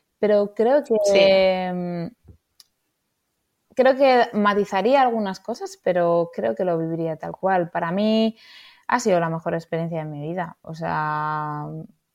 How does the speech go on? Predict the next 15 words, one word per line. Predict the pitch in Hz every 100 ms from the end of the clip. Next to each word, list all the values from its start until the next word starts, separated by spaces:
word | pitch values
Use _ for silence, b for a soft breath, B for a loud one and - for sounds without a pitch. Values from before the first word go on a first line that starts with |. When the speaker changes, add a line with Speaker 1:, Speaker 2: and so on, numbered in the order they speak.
| _ -
Speaker 1:
y, | 170 160 -
y | - 185
bueno, | 180 220 180 - _ _ _ b b b b b -
no, | 226 269 277 -
no | 226 233 254
lo | 277
cierro | 277 269 294 277
en | 262
sí | 254 294 277
porque | 226 196 185 175
la | 175
idea | 175 196 208
es | 208
seguir, | 185 196 226 247 294 -
¿no? | 180 165 220